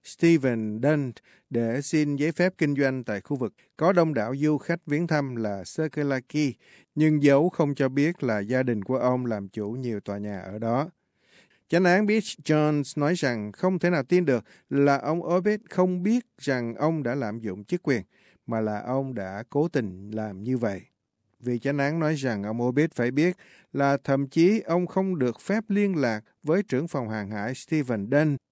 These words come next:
chứ đừng nói là vận động ông này. Chánh án Beach Jones đã cứu xét tình trạng sức khỏe của ông Orbit,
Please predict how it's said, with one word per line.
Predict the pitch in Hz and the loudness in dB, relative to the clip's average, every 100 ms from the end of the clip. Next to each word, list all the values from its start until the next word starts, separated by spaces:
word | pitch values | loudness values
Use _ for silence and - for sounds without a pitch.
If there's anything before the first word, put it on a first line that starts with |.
| _ | _
chứ | 226 240 | 2 4
đừng | 151 113 | 4 4
nói | 120 135 | 0 0
là | 190 127 104 | 0 -2 -2
vận | 95 101 104 | -4 -6 -6
động | 95 104 | -6 -6
ông | 120 | -6
này. | 117 95 _ _ _ _ _ _ | -4 -6 _ _ _ _ _ _
Chánh | - 143 | -2 0
án | 156 139 156 170 | 2 2 0 -2
Beach | 160 170 | -2 -2
Jones | - 143 139 131 127 120 - | -6 -4 0 0 0 -4 -6
đã | 117 110 113 | -6 -4 -4
cứu | - 170 | 0 0
xét | - 196 | 0 -2
tình | 143 110 | -2 -4
trạng | 101 | -6
sức | 92 160 | -6 -8
khỏe | - 110 104 117 | -4 -6 -4 -6
của | 135 | -4
ông | 120 123 | -4 0
Orbit, | 117 120 160 | 0 2 0